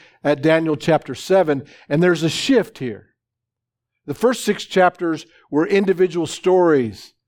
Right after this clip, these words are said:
some of them concerning Daniel, Hananiah, and Mishael, and Azariah, stories of men who would not budge, who stood firm in the midst of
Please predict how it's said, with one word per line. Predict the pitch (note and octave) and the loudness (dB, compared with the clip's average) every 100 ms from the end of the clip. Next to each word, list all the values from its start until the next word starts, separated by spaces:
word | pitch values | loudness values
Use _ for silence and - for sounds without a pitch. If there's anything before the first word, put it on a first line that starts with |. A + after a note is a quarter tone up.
| _ _ _ - | _ _ _ -14
some | - G#3 G#3 | 0 2 2
of | E3+ | 2
them | E3 D#3+ D#3 D3 _ _ _ _ _ _ _ | 2 2 0 -4 _ _ _ _ _ _ _
concerning | - C#3 E3+ E3 D3 C3+ | -6 -2 0 0 0 0
Daniel, | D3 D#3 D#3+ D#3 C#3+ | 2 2 2 0 0
Hananiah, | D#3 D3+ C#3 C#3+ D3 C#3+ | 2 2 2 2 2 2
and | C#3 | 0
Mishael, | D3+ D#3+ D3+ C#3 | -2 2 2 2
and | |
Azariah, | C#3 B2 B2+ D3+ C#3+ B2 - - _ | 0 0 2 2 2 -2 -12 -20 _
stories | - - G3+ G#3+ E3 | -10 0 4 4 2
of | E3 | -2
men | E3 F#3+ G#3 F#3+ E3 - _ - | 0 2 4 2 0 -10 _ -2
who | G#3+ | 0
would | G#3 | 0
not | F3+ F#3 G#3+ A3+ D3 | 0 2 2 2 0
budge, | E3 G3+ G#3+ E3 B2+ - - - _ _ _ _ | 2 4 4 4 0 -10 -20 -20 _ _ _ _
who | F#3+ | -10
stood | F3 - A#3+ A3 - | -8 -4 0 0 0
firm | A#3 A#3 G#3+ F3+ B2+ F#2 - _ _ _ _ _ - | 0 2 4 2 0 -6 -20 _ _ _ _ _ -12
in | |
the | B2 | -4
midst | D3+ G3 - E3 | 2 2 0 0
of | D3 C3 A2 - | 2 2 -2 -18